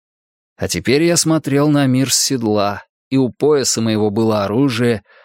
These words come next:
а за мной тянулся след крови и сожжённых домов. Но я не чувствовал себя собой. Чувствовал себя сброшенной змеиной кожей.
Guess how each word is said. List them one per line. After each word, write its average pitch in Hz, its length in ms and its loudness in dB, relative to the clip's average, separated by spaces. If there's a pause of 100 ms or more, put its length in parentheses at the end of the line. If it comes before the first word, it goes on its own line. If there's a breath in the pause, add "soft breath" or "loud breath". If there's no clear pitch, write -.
(120)
а 104 100 0
за 117 140 2
мной 135 260 2
тянулся 127 480 0
след 120 360 -2
крови 117 520 -2
и 120 80 -2
сожжённых 104 760 -2
домов. 104 680 -4 (1040)
Но 90 160 -2
я 101 220 2
не 107 180 2
чувствовал 101 580 -4
себя 90 360 -4
собой. 87 640 -8 (840)
Чувствовал 123 580 0
себя 135 340 0
сброшенной 131 1000 0
змеиной 120 680 2
кожей. - 600 -6